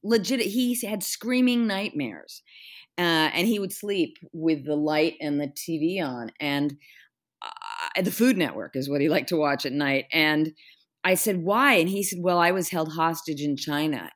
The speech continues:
and I was tortured, and they would come get me in the middle of the night and, and beat me up. And so, you know, I would, uh, that's why I, I keep the lights on. I have P T S D." And again, what do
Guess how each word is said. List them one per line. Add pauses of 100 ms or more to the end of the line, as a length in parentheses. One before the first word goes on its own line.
and
I
was
tortured,
and
they
would
come
get
me
in
the
middle
of
the
night
and,
and
beat
me
up.
And
so, (320)
you
know,
I
would,
uh, (340)
that's
why
I,
I
keep
the
lights
on.
I
have
P
T
S
D."
And
again,
what
do